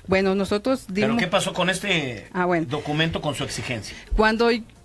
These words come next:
Speaker 1: volvemos a llamar a México y les decimos que, bueno,
Speaker 2: ¿Qué
Speaker 1: ¿qué
Speaker 2: pasó?
Speaker 1: sucede con las elecciones y esto? A mí me, me empiezan a informar en forma personal que, este, el documento se extravió.
Speaker 2: Se traspapeló,
Speaker 1: Se
Speaker 2: como dicen, ¿no?
Speaker 1: traspapeló.
Speaker 2: Pero bueno, por eso te pedí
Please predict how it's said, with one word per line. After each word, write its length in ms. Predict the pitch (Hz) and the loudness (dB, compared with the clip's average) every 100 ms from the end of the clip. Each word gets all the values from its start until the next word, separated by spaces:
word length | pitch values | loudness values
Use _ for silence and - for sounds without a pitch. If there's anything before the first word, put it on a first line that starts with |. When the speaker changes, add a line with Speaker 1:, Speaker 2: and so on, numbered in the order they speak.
| - - | -20 -2
Speaker 1:
volvemos 500 | 214 233 262 311 330 | 2 4 4 2 4
a 80 | 302 | 2
llamar 320 | 269 240 262 | 2 2 2
a 60 | |
México 500 | 254 220 196 - 180 - - | 2 0 -2 -4 -6 -6 -6
y 100 | 190 | -2
les 140 | 185 185 | 0 0
decimos 400 | 190 214 214 - | 0 0 -2 0
que, 80 | |
bueno, 360 | 185 175 269 220 - - - - | 0 2 2 0 -6 -20 -20 -2
Speaker 2:
¿Qué 80 | 196 | 0
Speaker 1:
¿qué 60 | 202 | 2
Speaker 2:
pasó? 120 | 240 | 4
Speaker 1:
sucede 300 | 233 240 240 | 4 4 4
con 180 | 202 190 | 2 2
las 200 | 185 185 | 2 0
elecciones 560 | 175 175 220 214 233 | 0 0 0 0 2
y 60 | 220 | 0
esto? 260 | 208 254 285 - - - | 0 -2 -2 -8 -14 -4
A 100 | - | 0
mí 160 | 196 233 | 2 4
me, 260 | 262 277 240 | 4 4 2
me 240 | 214 208 196 | 2 2 2
empiezan 460 | 185 202 262 247 | 2 0 2 2
a 20 | |
informar 460 | 233 190 185 175 190 | 2 2 2 2 2
en 100 | 202 | 0
forma 320 | - 175 208 | 0 0 0
personal 560 | - 175 170 160 160 220 - - - | 0 -4 0 0 0 -4 -10 -18 -4
que, 80 | 180 | -4
este, 380 | - - 185 | -2 0 2
el 60 | 185 | 2
documento 1000 | 175 170 180 196 202 254 247 226 185 175 - - | 2 2 2 2 2 2 4 4 2 0 -6 -10
se 160 | - | -4
extravió. 560 | 185 - 185 208 339 - - - | -2 0 0 4 2 2 -8 -18
Speaker 2:
Se 180 | - 143 | -4 -2
traspapeló, 680 | 139 143 - 147 - 151 208 | 0 -2 0 0 2 2 4
Speaker 1:
Se 60 | |
Speaker 2:
como 120 | 202 214 | 6 4
dicen, 120 | 202 | 6
¿no? 60 | 220 | 6
Speaker 1:
traspapeló. 400 | 240 247 277 285 - | 6 8 8 6 0
Speaker 2:
Pero 160 | 151 165 | 2 4
bueno, 200 | 190 131 - - - | 4 2 -8 -16 -6
por 140 | 147 202 | -2 0
eso 200 | 240 185 | 0 2
te 120 | 180 | 2
pedí 460 | 180 170 190 190 | 6 6 4 0